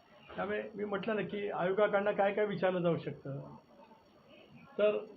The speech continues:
पक्षाचं संघटन, पक्षाची प्रक्रिया, विधिमंडळात निवडून आलेले सदस्य,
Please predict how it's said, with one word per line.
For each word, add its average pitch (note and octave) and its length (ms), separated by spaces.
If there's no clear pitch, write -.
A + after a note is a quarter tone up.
पक्षाचं G3 400
संघटन, E3+ 680
पक्षाची F3 420
प्रक्रिया, D3+ 680
विधिमंडळात F#3 540
निवडून F3+ 260
आलेले F3 280
सदस्य, D3+ 540